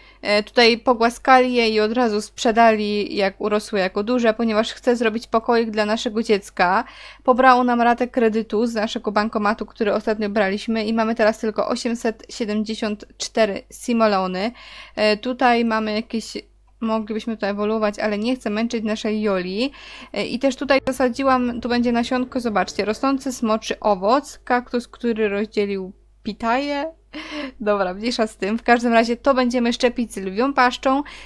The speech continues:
i z tego podobno mamy otrzymywać nasiona krowokwiatu, więc bardzo, e, mi się to podoba. Jola widzę, że idzie spać, e, zdrzemnąć się, jest godzina w sumie dziewiętnasta, więc jakbyś tak bardzo chciała, to możesz iść spać normalnie, pozwolimy ci,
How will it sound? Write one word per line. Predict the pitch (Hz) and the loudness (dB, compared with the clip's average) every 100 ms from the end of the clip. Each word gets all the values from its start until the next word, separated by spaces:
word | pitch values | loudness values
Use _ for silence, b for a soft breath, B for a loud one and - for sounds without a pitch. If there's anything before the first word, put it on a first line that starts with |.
| B | B
i | - | -8
z | - | -4
tego | - 262 254 | -2 0 2
podobno | 240 226 240 240 | 0 2 2 2
mamy | 226 233 226 | 2 0 -2
otrzymywać | 214 - 208 214 220 214 | -6 -6 -4 0 0 0
nasiona | 196 196 202 226 208 202 | -4 -4 -2 -2 -2 -4
krowokwiatu, | - 208 214 202 - - 208 208 180 | -6 -2 0 0 -6 0 0 0 -8
więc | 175 185 - | -10 -10 -8
bardzo, | - 202 214 202 190 190 B B B | 0 0 0 -2 -2 -2 B B B
e, | - 175 | -10 -6
mi | 190 208 | -4 -4
się | - 208 196 | -4 -4 -6
to | - 208 202 | 0 0 0
podoba. | - 208 190 180 185 240 B B _ - | 0 2 2 2 0 0 B B _ -10
Jola | 240 240 240 | -2 2 2
widzę, | 233 220 226 | 0 -6 -4
że | 226 | -4
idzie | 226 208 196 | -4 -6 -8
spać, | - 269 247 247 247 - - | -6 2 4 2 -2 -10 -4
e, | 214 214 | -2 -2
zdrzemnąć | 208 240 247 240 233 233 | -6 0 0 2 -2 -2
się, | 240 | -2
jest | 214 | -4
godzina | - 220 214 208 | -4 -4 -2 -4
w | 208 | -4
sumie | 214 208 208 | -6 -4 -4
dziewiętnasta, | 220 220 233 233 233 - 214 | -4 -4 0 0 0 -2 -2
więc | 208 208 247 | -2 -4 -4
jakbyś | 220 233 | -4 -4
tak | - 208 | -4 -2
bardzo | 233 254 240 240 | 0 0 -2 -8
chciała, | - 240 214 214 214 B B B B | -4 0 2 2 0 B B B B
to | - | -4
możesz | 233 233 214 208 | 0 -2 -4 -8
iść | - - | -12 -12
spać | - 208 - | -2 -2 0
normalnie, | 185 202 226 208 202 196 | -8 -4 -2 -2 -2 -6
pozwolimy | 202 214 202 190 196 190 190 | -4 -6 -4 -4 -2 -4 -6
ci, | - 185 | -6 -6